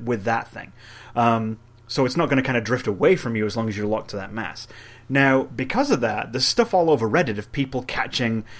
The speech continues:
like, ama-, and of course this is a model of the galaxy, remember, so th-, this shit is pretty accurate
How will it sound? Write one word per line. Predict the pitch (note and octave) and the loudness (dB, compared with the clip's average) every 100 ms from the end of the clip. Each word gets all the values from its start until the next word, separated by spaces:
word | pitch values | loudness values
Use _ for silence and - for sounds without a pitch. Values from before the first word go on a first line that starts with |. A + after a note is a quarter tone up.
| - - | -16 -4
like, | B2 B2 - | -4 -4 -2
ama-, | C3+ C3 C#3+ D3 | 0 2 2 2
and | F3 | 0
of | F3 F3 | -2 2
course | D4+ B3 | 4 6
this | B3+ | 6
is | A3+ | 8
a | F#3 | 6
model | D#3+ G3+ A3 F#3 | 8 8 10 8
of | D#3 | 6
the | C3+ | 4
galaxy, | B2+ F3 G#3 C3 - B2 | 6 8 8 6 0 -2
remember, | A2 G#2 G2 G2+ G2+ | -2 2 0 0 -2
so | C#3+ C3 | 2 2
th-, | C3 C3 | 0 0
this | E3 A#3+ | 2 2
shit | - G3+ E3 | 2 2 2
is | C3 | 0
pretty | - - D#4 F4+ C4+ | 0 2 4 4 4
accurate | G#3 - C3 G2+ G#2 | 2 2 -4 -6 -6